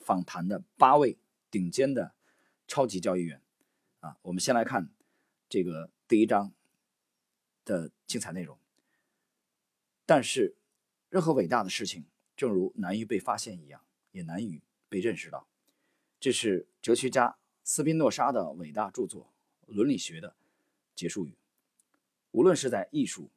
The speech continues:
科学、商业，或者是哲学领域，一夜成名都是极少见的现象。那些经常被认为是在一夜之间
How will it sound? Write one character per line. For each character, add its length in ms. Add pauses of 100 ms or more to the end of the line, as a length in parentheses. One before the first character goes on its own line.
(320)
科 180
学、 280 (340)
商 320
业， 200 (420)
或 140
者 120
是 340
哲 120
学 120
领 140
域， 140 (840)
一 100
夜 140
成 180
名 220 (320)
都 100
是 280 (180)
极 120
少 180
见 160
的 80
现 200
象。 200 (1400)
那 120
些 140
经 160
常 200
被 120
认 120
为 80
是 160
在 140
一 140
夜 180
之 140
间 240